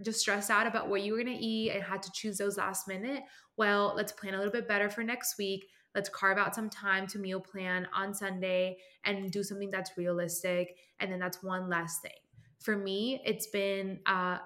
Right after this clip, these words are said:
hiring someone that can help me clean my house during busy seasons, because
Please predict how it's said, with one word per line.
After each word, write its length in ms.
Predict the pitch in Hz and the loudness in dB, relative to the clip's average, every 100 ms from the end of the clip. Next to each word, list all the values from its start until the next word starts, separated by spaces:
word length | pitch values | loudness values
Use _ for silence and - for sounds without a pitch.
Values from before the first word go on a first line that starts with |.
| - | -8
hiring 440 | - 196 196 196 | -2 0 0 -2
someone 320 | 202 196 196 | -6 -6 -6
that 120 | 190 - | -6 -8
can 120 | 185 | -6
help 200 | 185 180 | -6 -4
me 80 | 185 | -6
clean 260 | - 196 | -8 -6
my 100 | 208 | -4
house 440 | 214 262 269 214 - | 2 4 4 2 -4
during 300 | 185 185 180 | -2 0 0
busy 260 | 180 180 | -2 -2
seasons, 580 | 180 - - - - 208 | -6 -8 -10 -10 -12 -12
because 500 | 208 202 202 190 190 | -10 -6 0 0 0